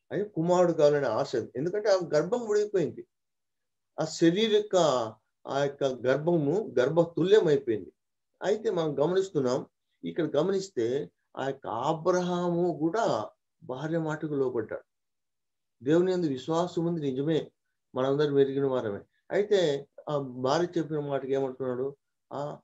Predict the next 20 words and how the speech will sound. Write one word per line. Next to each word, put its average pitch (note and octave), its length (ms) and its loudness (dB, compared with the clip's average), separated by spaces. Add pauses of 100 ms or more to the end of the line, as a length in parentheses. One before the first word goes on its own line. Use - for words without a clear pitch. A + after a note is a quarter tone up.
(140)
హాగరుతో B2+ 560 -6
వెళ్ళాడు. F#2+ 460 -8 (960)
హాగర్తో B2+ 400 0
వెళ్తే A2+ 380 0
మనం A2+ 340 -2
గమనిస్తున్నాం. G#2+ 580 -6
హాగర్తో A2+ 380 -2
ఇస్మాయిల్, A2 520 -6 (880)
హాగర్ G#2+ 280 0
ద్వారా. G2+ 240 -8 (340)
అప్పుడు A#2 260 -2
మళ్ళా A#2 240 0
దేవుడు A2+ 320 0
కొన్ని A2 220 -2
మాటలు G#2+ 360 -4
అబ్రహాంతో G#2+ 560 -4
చెప్పాడు, G#2 540 -4
సారాయితో G#2+ 400 -8
చెప్పాడు. G2 540 -8 (480)
ఆ, C3+ 240 -6